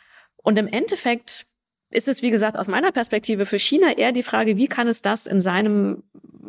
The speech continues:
Rivalität mit den U S A nutzen? Und von den Aussagen des chinesischen Präsidenten klingt es ja auch so, dass die Idee Chinas ist, selber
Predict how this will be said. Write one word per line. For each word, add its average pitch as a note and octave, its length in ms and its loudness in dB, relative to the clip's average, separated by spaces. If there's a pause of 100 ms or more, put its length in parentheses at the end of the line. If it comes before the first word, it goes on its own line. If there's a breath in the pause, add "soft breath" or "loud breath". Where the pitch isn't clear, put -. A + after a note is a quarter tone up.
(520)
Rivalität A3+ 920 0
mit G3+ 160 0
den G#3 120 2
U G#3 140 2
S G3 220 -2
A E3+ 340 0 (720)
nutzen? E3+ 560 -4 (420)
Und F3 160 -4
von G#3 160 0
den G3 400 0 (360)
Aussagen G#3+ 520 0
des F#3+ 140 0
chinesischen G#3+ 460 0
Präsidenten G3 800 -2 (640)
klingt C4+ 260 2
es B3 100 0
ja G#3 120 0
auch G3 100 0
so, G#3 240 2
dass G3 280 -2
die G3 200 -2
Idee F#3 280 2
Chinas A#3 440 0
ist, - 380 -2
selber G3+ 680 0